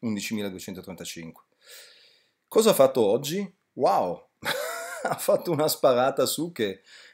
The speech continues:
neanche quando aveva iniziato il quattordici maggio a muoversi verso l'alto ha fatto.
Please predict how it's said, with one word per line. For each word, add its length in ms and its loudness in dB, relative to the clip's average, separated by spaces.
neanche 420 0
quando 500 0
aveva 300 -2
iniziato 840 -4
il 120 -14
quattordici 440 0
maggio 280 -2
a 20 -4
muoversi 340 -4
verso 300 -2
l'alto 300 -4
ha 40 -6
fatto. 580 -12